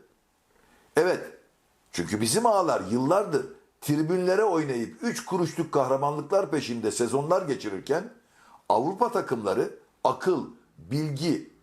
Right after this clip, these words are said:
plan, program çerçevesinde koşar adım geliştirdi kendilerini. Onlar neredeyse yapay zekayı futbola sokarken bizler de üç beş laf ebesinin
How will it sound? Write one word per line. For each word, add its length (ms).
plan, 420
program 480
çerçevesinde 840
koşar 440
adım 320
geliştirdi 560
kendilerini. 520
Onlar 400
neredeyse 720
yapay 480
zekayı 680
futbola 420
sokarken 680
bizler 480
de 220
üç 320
beş 280
laf 380
ebesinin 720